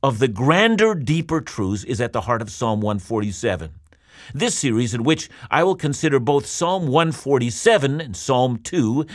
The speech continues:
is entitled To the King. It is in praise of our great King who rules over all. And the context of Psalm one forty-seven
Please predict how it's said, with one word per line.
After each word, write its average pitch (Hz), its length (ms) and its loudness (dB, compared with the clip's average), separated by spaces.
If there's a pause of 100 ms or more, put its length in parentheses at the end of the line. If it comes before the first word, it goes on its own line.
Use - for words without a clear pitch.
(140)
is 139 160 -2
entitled 139 540 -2
To 123 100 -2
the 113 140 -4
King. 92 400 -4 (440)
It 139 100 4
is 156 120 4
in 170 160 2
praise 220 400 2
of 190 120 4
our 180 140 4
great 151 400 2
King 139 220 -2
who 127 140 0
rules 117 360 0
over 110 360 -2
all. 98 360 -2 (560)
And 165 120 0
the 175 60 2
context 180 640 0
of 107 80 -8
Psalm 165 360 2
one 135 220 2
forty-seven 120 880 0